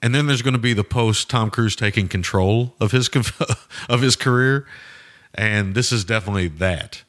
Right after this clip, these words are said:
right? And I don't have a problem with that because Tom Cruise makes the movies. Tom, Tom Cruise makes Tom Cruise movies.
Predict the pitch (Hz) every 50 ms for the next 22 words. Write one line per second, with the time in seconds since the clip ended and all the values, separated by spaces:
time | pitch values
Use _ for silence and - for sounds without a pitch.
0 | _ _ - 95 92 92 95 - - _ - - - - - _ _ _ _ _
1 | 110 107 107 104 101 98 104 - - _ _ _ _ _ _ _ _ _ _ _
2 | _ 160 170 151 135 113 95 95 - 110 110 113 117 117 - 120 123 127 - 95
3 | - 101 90 - 107 101 98 - - 101 92 85 95 92 90 - - 92 92 87
4 | 87 90 - - - - _ - 170 185 165 - 151 139 123 113 117 101 - -
5 | 110 95 90 - 101 95 85 85 90 82 76 - - -